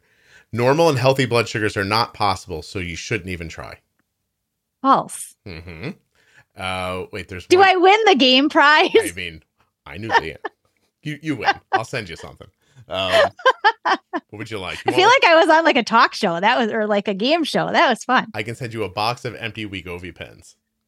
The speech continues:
Speaker 2: No, thank you.
Speaker 1: But
Speaker 2: Well,
Speaker 1: no.
Speaker 2: my, oh, I could make something fan-, maybe I could make, like, Christmas ornaments out of them.
Speaker 1: My
Speaker 2: I don't
Speaker 1: wife
Speaker 2: know.
Speaker 1: goes, "Why are you keeping them?" I was like, "I don't know. I feel like I'm measuring time with them."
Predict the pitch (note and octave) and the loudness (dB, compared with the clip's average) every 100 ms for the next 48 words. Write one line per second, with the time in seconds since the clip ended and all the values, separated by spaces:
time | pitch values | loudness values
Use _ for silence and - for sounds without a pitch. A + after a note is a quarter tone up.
0 | _ G#4 G4 - F#3+ - D4+ D#4 D4+ C#4 | _ -8 -4 -4 -4 0 2 4 2 0
1 | - G#3+ C#4 B3+ A3 A#3+ B3+ B3 A#3+ C4 | 0 -4 -2 -2 0 0 2 0 0 -2
2 | A3+ G3 F3+ G#3 A#3 C4 E4 F4+ D4+ A3 | -2 -4 -2 -4 0 2 4 4 2 2
3 | A#3 A#3+ A#3+ G#3 - C4+ A#3+ F3+ D#3+ D3+ | 2 2 2 0 2 0 0 -2 -4 -6
4 | D3 D#3 D3+ E3 D3 - F#3 E3 D#3 D#3+ | -8 -6 -6 -8 -10 -4 0 4 4 2
5 | D3 C3+ - _ - A#2+ C#3+ C#3+ B2 - | 0 0 -4 _ -2 2 2 0 -2 -6
6 | B2 A2 F2+ C#2 - - A#2+ C3 C#3+ - | -4 -4 -4 -6 -8 -2 0 2 -2 -4
7 | - C#3+ G3+ A#3+ - F#2+ - C#3 C3+ A#2+ | -6 -2 0 0 0 -2 0 -2 -2 0
8 | A#2 C3+ C3 A2 C#3 D3 C#3 E2+ - - | 2 2 0 -4 -4 -4 -6 -10 -12 -14